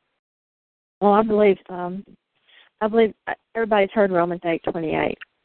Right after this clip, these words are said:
and I do believe that it's all things work for good for those who love God and are called according to his purpose. So even if something bad happens to me, uh, God can turn it into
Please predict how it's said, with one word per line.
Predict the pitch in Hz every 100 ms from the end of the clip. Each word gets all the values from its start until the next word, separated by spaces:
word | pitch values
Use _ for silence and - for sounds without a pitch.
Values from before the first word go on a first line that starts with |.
| _ _ -
and | 170
I | 165
do | 175
believe | 175 175 170 170
that | 123 131 123 _ _ _ -
it's | 170
all | 170 165 -
things | 185 185 -
work | 180 -
for | 214
good | 214 190 180 208 _ _ _ -
for | 175
those | 175 175 -
who | 196
love | 185 190
God | 214 175 165 180 - _ _ -
and | 170
are |
called | 160 - 175 180
according | - - 170 165
to | 185
his | 180 175 -
purpose. | 180 170 - - _ _ _ _ _ _
So | - -
even | 208 233
if | 226 220
something | 220 208 185
bad | 175 175 185 196
happens | 190 180 185 -
to | 190
me, | 175 165 165 180 _ _ _ _ _ -
uh, |
God | 170 185 190 202
can | 190
turn | 185 202 180
it | 175
into | 165